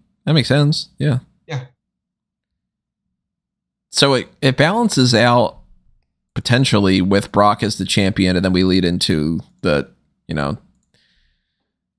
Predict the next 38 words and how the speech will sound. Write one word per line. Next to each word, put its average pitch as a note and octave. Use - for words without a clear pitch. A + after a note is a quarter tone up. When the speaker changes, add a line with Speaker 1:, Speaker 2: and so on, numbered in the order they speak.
Speaker 1:
the -
title, E2
uh, D#2+
gets -
held G#2
hostage A2+
<laughs> -
and A2
they, C3
you B2
know, G#2+
all A2
the A#2
problems A2
that G#2+
come G2+
around F2
with D2+
that. F2
And G2
then, F#2
you -
know, E2
we F#2+
go A2
back G2
to -
that E2+
worst D#2+
timeline. E2+
Why D#2
did D#2+
Brock -
beat D#2
The C#2+
Undertaker -
and C2+
all? -